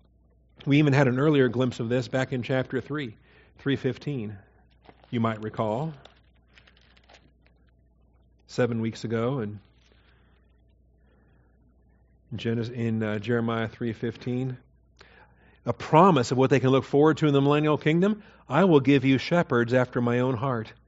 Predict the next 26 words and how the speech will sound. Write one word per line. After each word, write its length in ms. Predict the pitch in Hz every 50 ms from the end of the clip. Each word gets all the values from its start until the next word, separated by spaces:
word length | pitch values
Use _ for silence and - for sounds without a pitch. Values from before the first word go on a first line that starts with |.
| _ _ _ _ _ _
who 120 | _ - 131
will 160 | 131 131 120
feed 320 | - - 160 156 156 143
you 180 | 120 120 117 113
on 180 | 117 117 117 117
knowledge 420 | 120 123 135 131 123 117 110 101
and 140 | 113 107 107
understanding." 760 | 107 107 110 110 - - 117 110 113 113 110 110 107 101 104 - _ _ _ _ _ _ _ _ _ _ _ _ _ _ _ _ _ _ _ _ _
Could 120 | - 196 196
you 100 | 220 214
imagine? 460 | 180 156 160 170 170 160 170 165 165 - - _ _ - - -
In 140 | 175 165 165
Jesus' 460 | 123 151 196 233 226 233 220 156 123
day, 320 | 131 143 139 139 131 135 147
what 100 | 175 190
did 100 | 190 175
they 80 | 180
want? 280 | 175 185 185 147 110 - - _ _ _ _ _ _ _ _ _ _ _ _ _ _ -
In 140 | - 170 131
Jesus' 420 | - 151 180 220 226 233 214 147
day, 320 | - 151 131 131 135 143 135 - - - - _
they 100 | 175 208
just 180 | 247 254 143 156
wanted 260 | 165 170 175 180 156
Rome 320 | 143 156 202 240 247 214
gone. 380 | 156 143 120 110 104 104 104